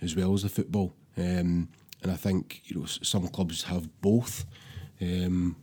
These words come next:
for me, I think because I've grown up doing both, if you like, you know, having to deal with the football side of it,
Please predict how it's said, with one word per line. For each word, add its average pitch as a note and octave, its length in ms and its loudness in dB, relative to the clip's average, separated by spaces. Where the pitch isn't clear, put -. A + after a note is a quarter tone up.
for F#2+ 160 0
me, G2 460 8
I - 60 -4
think F2+ 200 0
because F2+ 300 0
I've E2 160 0
grown F#2+ 260 2
up F#2 220 0
doing F2+ 440 2
both, G2 520 0
if - 160 -2
you G3 60 4
like, - 360 0
you G3 120 2
know, F#3 260 2
having F3+ 220 0
to - 80 -6
deal F#2+ 160 2
with E2+ 120 0
the E2 60 -2
football F#2+ 400 0
side G2 240 2
of G2 60 4
it, - 140 2